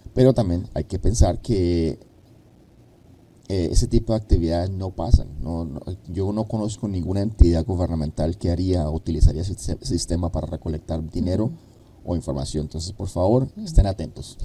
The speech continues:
Speaker 2: Es muy buena información para que nuestra comunidad no caiga víctima de estas estafas. Entonces, ya saben, si a ustedes les llama alguien que les está diciendo que es un miembro de la policía de Wichita y les está pidiendo personal infor-,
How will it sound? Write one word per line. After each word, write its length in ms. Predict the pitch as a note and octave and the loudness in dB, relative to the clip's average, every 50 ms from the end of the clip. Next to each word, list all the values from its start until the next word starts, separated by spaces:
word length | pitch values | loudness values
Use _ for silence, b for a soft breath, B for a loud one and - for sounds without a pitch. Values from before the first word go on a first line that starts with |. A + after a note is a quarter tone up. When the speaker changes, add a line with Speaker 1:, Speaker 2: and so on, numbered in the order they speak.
| - - - | 4 4 4
Speaker 2:
Es 80 | - - | 6 6
muy 120 | A#3 G#3 | 4 4
buena 140 | G#3 A3 A3+ | 6 6 4
información 600 | A#3 A#3+ B3 G#3 F3+ E3+ F3+ - G#3 F#3+ F#3+ G3 | 4 4 4 2 2 2 2 2 0 0 0 2
para 200 | - G#3+ A3+ G#3 - | 2 2 2 2 2
que 200 | - E3+ E3 E3 | 2 0 0 2
nuestra 200 | E3+ F3 - - | 0 -2 -2 2
comunidad 440 | - F#3 F3+ F3+ F3+ F3+ F3+ F#3 F#3 | 2 4 4 6 6 6 8 8 6
no 160 | F#3+ G3 G3+ | 6 4 2
caiga 440 | G3 - - G3 F#3+ F#3+ G3 G3 F#3+ | 2 4 4 4 6 6 4 4 4
víctima 520 | F#3 F#3+ F#3+ - G#3+ G3+ G3 F#3+ F3+ F3+ F3 | 4 4 2 2 0 0 0 2 0 2 4
de 260 | F3 E3+ E3 E3 - - | 4 4 4 4 2 2
estas 240 | E3 D#3+ - G3 F#3+ | 0 0 0 0 0
estafas. 680 | F#3+ E3+ - - E3 D3+ D#3 - G3+ A3 A#3+ - - B B B B B B B B B A3 | 0 -2 0 4 4 4 4 4 4 4 4 4 8 B B B B B B B B B 4
Entonces, 500 | G3 - F#3 F3 E3+ - F3+ F3+ E3 C3+ | 4 6 6 6 6 4 2 2 4 6
ya 160 | F3+ E3+ D#3+ | 6 6 8
saben, 380 | - A3 A3+ A3+ A3 G3+ G3+ b b b b b | 8 8 8 8 6 4 4 b b b b b
si 180 | b - F#3+ F3+ | b 0 2 4
a 80 | E3+ | 4
ustedes 540 | E3+ E3 - F#3 F3+ F3 F3 F3+ F3+ - - - - | 4 2 4 4 6 6 6 6 4 2 -2 -4 2
les 360 | F3+ F3+ F3 F3 E3+ E3 - | 4 6 8 8 8 6 4
llama 480 | F3 E3+ E3 E3 E3+ E3+ E3+ E3 E3 - - - | 4 4 4 6 6 4 4 4 4 2 2 4
alguien 400 | F3+ F3+ F3+ E3+ E3+ E3 E3 D#3+ | 6 6 6 6 4 2 2 2
que 260 | - - E3 D#3+ D#3 | 2 4 6 6 6
les 160 | D3+ D#3 - | 6 6 4
está 200 | E3 - - E3 | 2 4 4 4
diciendo 400 | E3+ F3 - G#3+ G3 F3+ E3 D#3+ | 4 6 6 6 6 6 4 4
que 100 | - E3+ | 6 4
es 160 | E3+ E3 - | 4 6 4
un 180 | F#3+ F#3 F#3 F3+ | 2 2 2 2
miembro 300 | F3 E3+ E3 D#3+ E3+ F3 | 4 4 6 6 6 6
de 80 | F3+ | 8
la 100 | F3 E3+ | 6 4
policía 420 | - - E3 E3 D#3+ - F3+ E3+ E3+ | 6 6 4 4 4 4 6 8 8
de 120 | E3+ F3 | 8 8
Wichita 680 | F3+ F#3+ G#3 G3 - - E3+ - - E3+ E3 E3 E3 b b b b b b b - | 8 6 2 0 2 -2 0 2 4 4 4 4 2 b b b b b b b -2
y 80 | F3+ F3 | 2 4
les 120 | F3 E3+ | 4 4
está 220 | E3+ E3+ - E3+ | 4 6 4 6
pidiendo 280 | - F3+ F3+ F3+ F#3 F3+ | 6 6 4 6 4 4
personal 460 | - F#3+ F3 - F3+ E3+ E3 E3 D#3+ | 6 6 6 6 6 4 6 6 6
infor-, 440 | - F#3 F3+ - - G3+ G3 F#3 | 6 4 2 4 4 4 4 4